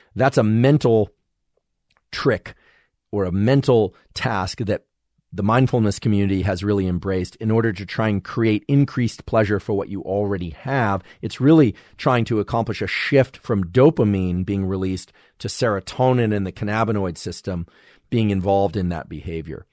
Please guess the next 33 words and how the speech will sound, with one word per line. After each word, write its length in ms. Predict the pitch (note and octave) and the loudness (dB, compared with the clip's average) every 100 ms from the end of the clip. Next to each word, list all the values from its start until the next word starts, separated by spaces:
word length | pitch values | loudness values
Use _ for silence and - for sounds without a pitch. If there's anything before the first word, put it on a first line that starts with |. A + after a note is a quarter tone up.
| _ _ _ _ | _ _ _ _
So 340 | - C#3+ A#2 G#2+ | 0 6 6 6
if 220 | G#2 - | 2 2
you're 120 | D3+ | 4
interested 480 | D3 F#3 F#3 - B2 | 4 4 2 4 4
in 140 | A2 | 6
mindfulness, 640 | G#2 A2 A#2 A2 G2 F2 - | 4 4 2 0 -2 -4 -6
which 140 | A2 | -8
is 80 | C#3 | -6
something 220 | A3+ G#3 | -2 2
I've 80 | C3+ | 2
talked 260 | - A#2+ A#2+ | 4 2 2
about 180 | A2 F#2 | -2 -2
before 240 | F2+ G2+ | -6 -4
in 60 | G#2 | -4
this 140 | G#2 | -2
podcast, 500 | A#2+ A2+ B2+ A#2+ - | -2 -2 0 -2 -2
and 80 | G#2 | -4
I 140 | F#2 - _ _ - | -6 -10 _ _ -10
I 160 | G2+ F2+ _ - | -8 -8 _ -10
sort 160 | A#2 | -6
of 40 | G2 | -4
made 160 | G2 | -6
some, 240 | - F#2+ F#2 | -6 -6 -6
uh, 160 | F2 - | -6 -6
off-the-cuff 480 | G2+ - - G2 - | -6 -6 -4 -4 -2
jokes 360 | A#2+ A2 - | 0 0 0
about 220 | F#2+ F2+ F2+ | -4 -2 -2
the 80 | |
opposite 320 | F#2+ F#2 - F#2+ | -2 -2 -2 -2
of 80 | |
mindfulness 480 | F2+ G2+ F#2 F#2+ F#2 | 0 0 -2 -4 -4
being 180 | - E2+ | -6 -4
mindlessness. 680 | F#2 C#3 A#2+ G2 A2 G2+ | 2 2 2 0 -2 -4